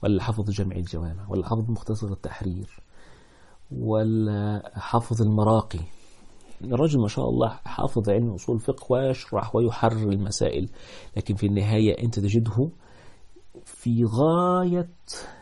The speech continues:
في غاية الضعف عندما يريد أن يستعمل هذا العلم في، في ال-، في، في علم الفقه. طب ما هو أنت إيه فايدة العلم كده الأصول ده؟ كده صار بلا فائدة، مجرد رسوم،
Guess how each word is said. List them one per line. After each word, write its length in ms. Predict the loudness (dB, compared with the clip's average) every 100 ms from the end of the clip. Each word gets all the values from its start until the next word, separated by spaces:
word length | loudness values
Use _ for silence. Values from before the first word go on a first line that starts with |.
| -20
في 340 | -8 -2 0
غاية 480 | 0 0 0 0 0
الضعف 720 | 0 2 0 0 -8 -16 -16 -8
عندما 360 | -4 0 2
يريد 200 | 6 4
أن 100 | 4
يستعمل 460 | 0 -2 -4 -2 2
هذا 220 | 2 4
العلم 360 | 4 4 4 2 -6 -20 -20 -20 -18
في، 440 | 0 4 6 4 0
في 200 | -2 0
ال-، 340 | 2 0 -2
في، 340 | -2 -2 0 -2
في 180 | -4
علم 220 | 0 2 2
الفقه. 340 | 0 -4 -4 -12 -12
طب 120 | -8
ما 60 | -8
هو 40 |
أنت 180 | -2 0
إيه 80 | 0
فايدة 300 | 2 2 2
العلم 320 | 0 0 -2
كده 180 | -2 -4
الأصول 360 | -4 -6 -4 -4
ده؟ 140 | -6 -10 -20 -20 -20 2
كده 140 | 4
صار 180 | 6 4
بلا 180 | 2 2
فائدة، 420 | 2 0 0 0 -4
مجرد 420 | 0 2 4 4
رسوم، 380 | 2 2 0 0